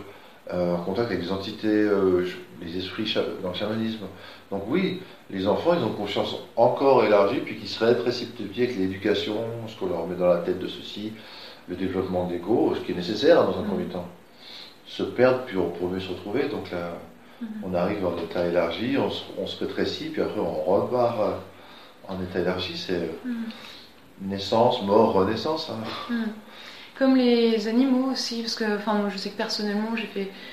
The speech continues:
Speaker 2: euh, beaucoup de rêves, euh, par rapport à
Speaker 1: Oui.
Speaker 2: mon, mes animaux. Dès qu'il y avait
Speaker 1: Oui.
Speaker 2: un souci, qu'il se passe, qu'il se passait quelque chose, ben, j'en rêvais, soit la veille, soit en même temps. C'était vraiment comme s'il y avait une connexion, comme si eux étaient peut-être moins parasités,
Speaker 1: Oui.
Speaker 2: bah, par le mental, forcément.
Speaker 1: Bah oui, forcément, du coup.
Speaker 2: Ouais.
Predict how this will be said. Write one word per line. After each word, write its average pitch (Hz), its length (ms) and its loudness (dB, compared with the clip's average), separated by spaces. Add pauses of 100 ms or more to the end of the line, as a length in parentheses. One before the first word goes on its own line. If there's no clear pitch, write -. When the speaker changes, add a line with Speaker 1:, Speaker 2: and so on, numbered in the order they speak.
(340)
Speaker 2:
euh, - 300 -10
beaucoup 233 260 0
de 226 80 8
rêves, 269 360 6
euh, 214 160 6
par 208 140 0
rapport 208 260 2
à 202 120 4
Speaker 1:
Oui. 202 160 6
Speaker 2:
mon, 185 340 2
mes 190 180 2
animaux. 190 380 2
Dès 233 80 0
qu'il 220 140 -2
y - 20 2
avait 208 120 0
Speaker 1:
Oui. 185 140 -2
Speaker 2:
un 190 40 -4
souci, - 420 -2
qu'il 226 100 -6
se 208 60 -6
passe, 202 180 -2
qu'il 214 160 2
se - 80 -2
passait 208 220 -4
quelque 196 240 -4
chose, 269 200 -4
ben, 208 200 2 (440)
j'en 226 180 8
rêvais, 247 440 4
soit 262 180 2
la 233 140 8
veille, 285 220 4
soit - 180 0
en 233 100 2
même 220 260 -2
temps. 285 440 2
C'était - 200 -4
vraiment 262 500 2 (240)
comme 220 100 0
s'il 262 300 4
y 240 40 8
avait 226 120 6
une 226 120 2
connexion, 262 600 4
comme 247 160 2
si 254 180 0
eux 262 140 6
étaient 226 240 2
peut-être 226 260 2
moins 233 220 2
parasités, 214 560 0
Speaker 1:
Oui. - 120 6
Speaker 2:
bah, 202 220 4
par 190 140 -2
le 180 80 -4
mental, 240 360 -4 (280)
forcément. - 260 -8
Speaker 1:
Bah 123 180 10
oui, - 80 6
forcément, - 380 4
du 113 140 0
coup. - 200 -2
Speaker 2:
Ouais. 214 180 0